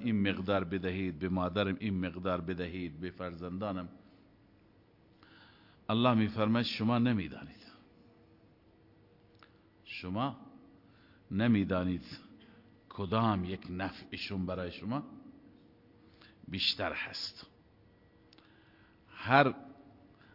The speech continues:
الله عزوجل بهتر می‌داند. در تقسیم الهی حکمت است. اگر به اختیار خود انسان باشه، قانون را خود انسان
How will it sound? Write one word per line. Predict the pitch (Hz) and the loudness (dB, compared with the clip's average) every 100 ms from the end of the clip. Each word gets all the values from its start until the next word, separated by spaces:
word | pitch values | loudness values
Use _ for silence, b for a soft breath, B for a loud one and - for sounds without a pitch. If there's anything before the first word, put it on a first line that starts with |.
| _ | _
الله | 117 131 143 131 | 6 8 8 6
عزوجل | 120 107 113 107 101 123 | -2 -2 0 0 0 -2
بهتر | 90 90 - 107 | -2 -8 -8 -8
می‌داند. | 87 76 71 76 76 | -8 -10 -12 -16 -14
در | 92 - - | -14 -14 -10
تقسیم | 90 - - - 170 160 143 113 - B B B B - | -10 -8 -8 0 4 8 8 6 2 B B B B 2
الهی | 113 120 117 165 | 6 8 10 8
حکمت | 147 156 - 170 196 196 | 8 6 4 8 8 8
است. | 95 - - - - - - B B B B B | -4 -4 -8 -14 -20 -20 -20 B B B B B
اگر | 135 151 165 | 6 8 8
به | 147 127 143 | 8 10 10
اختیار | 135 - 175 185 160 | 8 4 6 8 6
خود | - 196 | 4 6
انسان | 185 165 - 170 156 | 6 4 4 4 6
باشه، | 151 147 170 | 4 4 2
قانون | - 139 151 180 170 | 4 6 6 4 2
را | 160 | 0
خود | - 208 | 2 4
انسان | 202 170 - 175 151 | 4 2 2 2 2